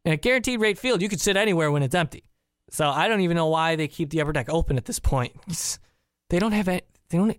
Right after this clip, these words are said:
they don't have the pull. People don't go to games. People don't go to Guaranteed Rate Field <laughs> to watch the White Sox.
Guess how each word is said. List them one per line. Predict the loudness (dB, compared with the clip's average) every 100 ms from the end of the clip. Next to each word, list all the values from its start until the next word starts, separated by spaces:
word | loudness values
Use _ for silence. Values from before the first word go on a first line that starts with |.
| _ _ -4
they | 0
don't | 0
have | 0
the | 0
pull. | 0 0 -2 -8 _ -8
People | -6 -2
don't | -2 0
go | 0
to | 0
games. | 0 0 -2 -6
People | -10 -6 -4
don't | -2
go | -2
to | -2
Guaranteed | 0 0 0 0
Rate | 0 0
Field | 0 0 -4
<laughs> | 0
to |
watch | 0 0
the | -2
White | -2 -2
Sox. | -4 -6 -12